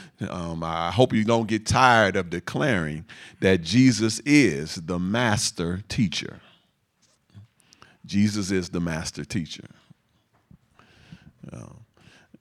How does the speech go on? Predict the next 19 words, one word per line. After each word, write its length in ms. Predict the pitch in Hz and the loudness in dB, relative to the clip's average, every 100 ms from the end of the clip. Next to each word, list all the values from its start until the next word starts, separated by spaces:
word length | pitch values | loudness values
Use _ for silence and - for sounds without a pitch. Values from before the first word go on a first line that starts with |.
| - | -16
I, 260 | - 67 82 | -12 -8 -8
I 40 | |
just 260 | 82 92 - | -8 -8 -8
really 360 | 95 123 123 117 | 4 8 8 6
want 260 | 107 101 | 4 2
you 60 | 90 | 0
to 80 | 90 | 0
get 200 | 90 - | -2 0
that 140 | 85 | -2
in 140 | 82 | -2
your 80 | 76 | -6
spirit. 460 | - - 85 69 - _ - _ _ _ _ _ - - _ | -8 -4 -2 -4 -8 _ -20 _ _ _ _ _ -20 -20 _
This 280 | - 101 113 | -6 -2 0
is 100 | 113 | 0
something 400 | - 104 101 98 | 2 2 0 -2
that's 180 | 95 87 | -2 -4
gonna 300 | 101 90 87 | -4 -4 -4
sustain 680 | - 82 - - 123 123 107 | -4 -2 -2 2 4 4 4
us 460 | 85 87 - - | 2 0 -4 -6